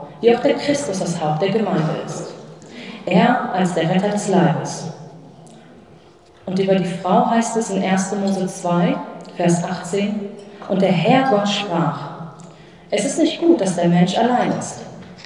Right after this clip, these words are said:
Ich will ihm eine Hilfe machen, die ihm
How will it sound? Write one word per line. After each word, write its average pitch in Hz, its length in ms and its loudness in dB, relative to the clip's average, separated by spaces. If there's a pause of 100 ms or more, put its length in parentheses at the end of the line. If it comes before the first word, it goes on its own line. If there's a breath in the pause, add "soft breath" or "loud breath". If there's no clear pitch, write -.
(120)
Ich - 180 -12
will 220 140 6
ihm 233 120 2
eine 170 180 -2
Hilfe 190 360 0
machen, 151 400 -2 (540 loud breath)
die 170 60 -12
ihm 233 600 0